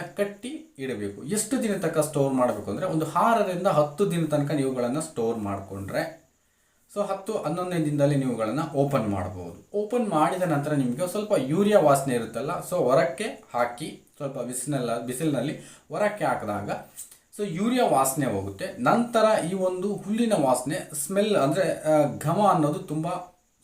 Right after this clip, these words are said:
ಸ್ಮೆಲ್ ತುಂಬ ಉತ್ತಮವಾಗಿ ಬರ್ತಾ ಇರುತ್ತೆ. ಈ ಸ್ಮೆಲ್‌ಗೆ ಅಟ್ರಾಕ್ಟ್ ಆಗುತ್ತೆ ರಾಸುಗಳು. ನೀವು ಆ ಒಂದು ಹುಲ್ಲನ್ನ ಕೊಟ್ರೆ ಆ ರಾಸುಗಳ-, ಆ ಒಂದು ಹುಲ್ಲನ್ನ ರಾಸುಗಳು ಇಷ್ಟಪಟ್ಟು ತಿಂತವೆ. ಯಾಕೆ ಇಷ್ಟಪಟ್ಟು ತಿಂತವೆ ಅಂದ್ರೆ, ಇಲ್ಲಿ ನಾವು ಯೂರಿಯಾವನ್ನ ನೀರಿನ ಜೊತೆ ಬೆರೆಸಿ ಹಾಕಿದಾಗ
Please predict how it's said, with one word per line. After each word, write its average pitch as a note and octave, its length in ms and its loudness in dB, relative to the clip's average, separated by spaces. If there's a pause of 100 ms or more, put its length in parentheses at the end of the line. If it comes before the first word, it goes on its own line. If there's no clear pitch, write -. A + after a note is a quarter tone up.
(140)
ಸ್ಮೆಲ್ G3 320 -4
ತುಂಬ D3+ 180 0
ಉತ್ತಮವಾಗಿ C#3+ 600 0
ಬರ್ತಾ A2 300 0
ಇರುತ್ತೆ. G#2 220 -6
ಈ G#3 280 -4
ಸ್ಮೆಲ್‌ಗೆ G3+ 520 2
ಅಟ್ರಾಕ್ಟ್ C#3+ 600 0
ಆಗುತ್ತೆ G2+ 680 -4 (140)
ರಾಸುಗಳು. A#2+ 640 -4
ನೀವು D#3+ 240 -4
ಆ D3+ 140 4
ಒಂದು G3+ 220 6
ಹುಲ್ಲನ್ನ D#3 360 4
ಕೊಟ್ರೆ C#3 360 -6
ಆ C3 160 -4
ರಾಸುಗಳ-, D#3 640 0
ಆ E3 120 2
ಒಂದು F#3+ 240 2
ಹುಲ್ಲನ್ನ D3 420 2
ರಾಸುಗಳು D3+ 360 0
ಇಷ್ಟಪಟ್ಟು D#3 540 0
ತಿಂತವೆ. A#2 300 -2
ಯಾಕೆ D#3+ 240 2
ಇಷ್ಟಪಟ್ಟು D3+ 400 -2
ತಿಂತವೆ B2+ 220 2
ಅಂದ್ರೆ, - 540 -4
ಇಲ್ಲಿ G#3 140 -2
ನಾವು G3+ 260 0
ಯೂರಿಯಾವನ್ನ G3+ 680 4
ನೀರಿನ G3 340 2
ಜೊತೆ F#3+ 220 2
ಬೆರೆಸಿ E3+ 540 0
ಹಾಕಿದಾಗ G2+ 540 0